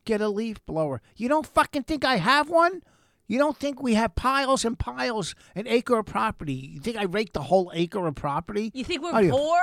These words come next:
Speaker 1: are you
Speaker 2: We don't
Speaker 1: fucking
Speaker 2: have a fucking leaf
Speaker 1: Okay,
Speaker 2: blower?
Speaker 1: I have a leaf
Speaker 2: Shut
Speaker 1: blower.
Speaker 2: the fuck up.
Speaker 1: Unfucking
Speaker 2: He's holding a
Speaker 1: believable.
Speaker 2: rake 'cause that's how you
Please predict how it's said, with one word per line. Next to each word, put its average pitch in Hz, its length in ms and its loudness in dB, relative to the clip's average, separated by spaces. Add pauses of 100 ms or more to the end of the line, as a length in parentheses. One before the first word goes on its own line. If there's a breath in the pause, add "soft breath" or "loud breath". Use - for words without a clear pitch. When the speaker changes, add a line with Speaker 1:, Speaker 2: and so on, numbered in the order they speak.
(140)
Speaker 1:
are 208 60 -4
you 247 100 2
Speaker 2:
We 285 80 -2
don't 320 80 -2
Speaker 1:
fucking 285 300 4
Speaker 2:
have 170 80 -6
a - 80 2
fucking 302 320 -4
leaf 262 280 -6
Speaker 1:
Okay, 226 140 2 (180)
Speaker 2:
blower? - 220 4
Speaker 1:
I 247 60 2
have 254 100 2
a 214 80 2
leaf 202 320 -2
Speaker 2:
Shut 392 160 0
Speaker 1:
blower. 147 160 4
Speaker 2:
the 208 160 2 (320)
fuck 370 340 10
up. 233 300 2 (180)
Speaker 1:
Unfucking 311 680 0
Speaker 2:
He's 370 220 10
holding 427 300 6
a 359 40 4
Speaker 1:
believable. 294 120 0
Speaker 2:
rake 359 420 2
'cause 254 300 -4
that's 302 280 2
how 349 120 0
you 320 220 -2